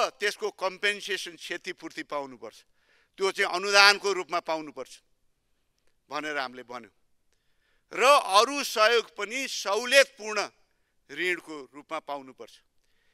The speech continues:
यहाँ बिआरआईको पनि कुरा आयो, मैले सही गरे अब म विदेश मन्त्री हुँदा बिआरआई, हामीले बिआरआई चाहिँदै चाहिँदैन भने, तर जसरी एडिबी वर्ल्ड ब्याङ्कले सहुलियतपूर्ण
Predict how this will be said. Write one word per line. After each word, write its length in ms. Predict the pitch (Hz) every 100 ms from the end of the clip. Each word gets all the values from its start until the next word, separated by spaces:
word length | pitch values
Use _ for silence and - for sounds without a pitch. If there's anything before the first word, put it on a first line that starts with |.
| _ _
यहाँ 100 | 196
बिआरआईको 640 | 151 226 262 277 269 269 269
पनि 200 | 262 262
कुरा 260 | 240 247
आयो, 180 | 247 226 - _ -
मैले 400 | 269 294 311 339
सही 540 | - - - 220 233 226
गरे 160 | 208
अब 180 | 180 160
म 60 | 165 156
विदेश 300 | 185 190 165
मन्त्री 220 | 175 156
हुँदा 240 | 156 135 104 _ _ _ _ 135
बिआरआई, 420 | 202 202 165 107 - _ _ _ _ _ _ -
हामीले 280 | 165 175 160
बिआरआई 460 | 139 175 175 175 175
चाहिँदै 480 | - 175 185 190 202
चाहिँदैन 440 | 190 185 170 160
भने, 220 | 135 107 98 _ _ _ _ _ _ _
तर 220 | 185 175 202 269 - - _ _ -
जसरी 360 | 196 254 269 269 185 -
एडिबी 420 | 208 208 214 214
वर्ल्ड 300 | 196 196 190
ब्याङ्कले 440 | 175 185 165 170
सहुलियतपूर्ण 720 | 160 190 196 214 220 - 190